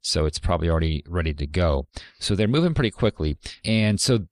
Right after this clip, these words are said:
the reason why it's number fifteen and we don't have a twelve, thirteen, or fourteen is because they've made so many changes that they just wanted to, you know, skip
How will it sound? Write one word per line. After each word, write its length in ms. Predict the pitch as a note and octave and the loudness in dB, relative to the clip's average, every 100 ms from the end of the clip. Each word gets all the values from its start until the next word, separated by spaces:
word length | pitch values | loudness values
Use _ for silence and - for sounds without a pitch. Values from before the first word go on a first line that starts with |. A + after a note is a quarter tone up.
| - | -2
the 100 | G#2 | 2
reason 300 | A#2 D3 C3+ | 2 2 2
why 160 | A2+ | 4
it's 240 | G#2 - - | 2 0 -2
number 260 | G2 F2+ | 0 0
fifteen 640 | E2 - C3 - F#2+ F2 E2 | -2 0 -2 0 0 2 0
and 280 | E2+ F2+ | 0 0
we 100 | F2 | 2
don't 180 | F#2 D2+ | 0 0
have 180 | D2+ E2+ | 0 2
a 120 | E2 | 0
twelve, 500 | D#2+ - F2 E2+ D#2+ - - - - | 0 0 2 2 0 -4 -10 -14 -4
thirteen, 380 | G2 D#2+ - D#2 | -2 0 -2 -2
or 80 | A#1+ | 0
fourteen 500 | - E3 - G#2 F#2 | 2 2 2 0 0
is 280 | - G2+ | 0 -2
because 540 | - F#2+ E2 F#2+ F2 - | 0 -4 0 0 0 0
they've 200 | F#2 E2 | 0 0
made 200 | F2+ F2 | 0 0
so 160 | - | 0
many 240 | G2+ F#2+ F2 | 0 0 -2
changes 420 | - A#2 G2+ F2+ D#2 | -2 0 0 -2 -2
that 140 | F2+ | -2
they 100 | E2 | 0
just 200 | E2+ - | 0 0
wanted 280 | D#2+ D#2 D#2+ | -2 0 -2
to, 60 | C#2 | 0
you 60 | D#2 | 0
know, 240 | D2+ D2 - - _ - | 0 0 -4 -20 _ -6
skip 460 | - - F#2 - | -4 0 0 -2